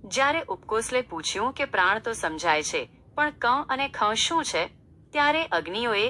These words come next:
એક અત્યંત ગૂઢ રહસ્ય સમજાવ્યું. જે ક સુખ છે, તે જ ખ આકાશ છે, અને જે ખ છે, તે જ ક છે. આનો અર્થ એ છે કે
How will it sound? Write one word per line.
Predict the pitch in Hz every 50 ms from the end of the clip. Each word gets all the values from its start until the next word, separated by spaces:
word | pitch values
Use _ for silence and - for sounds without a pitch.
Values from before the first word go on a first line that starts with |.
| 254 -
એક | 240 240 - -
અત્યંત | 196 180 - - - 240 254 240 233
ગૂઢ | 175 - 175 220 247 262
રહસ્ય | 208 170 156 165 196 202 - - 262
સમજાવ્યું. | 247 - 202 180 170 165 175 156 147 147 139 127 110 107 - - - - - - -
જે | 202 - 247 285 294
ક | - - - 196 208 247 269 - - - -
સુખ | - - - 339 349 330 -
છે, | - - - 170 131 104
તે | - - _ _ _ - 294 311
જ | 262 - -
ખ | - - 180 175 180 202 - -
આકાશ | 160 165 156 - 160 160 170 - - -
છે, | - 175 143 127 - - - - - -
અને | 214 214 220 214
જે | 190 190 220 226
ખ | 220 - - 247 269 294
છે, | 294 - 196 175 190 220 - - - - - -
તે | 302 320 330
જ | - - -
ક | 277 269 269 254
છે. | - - 202 151 131 117 - - - - - - - - - - -
આનો | 170 175 175 202 233
અર્થ | 494 - 214 233 240 - -
એ | - - 269 302
છે | - - - 190 -
કે | - 175 160 143 -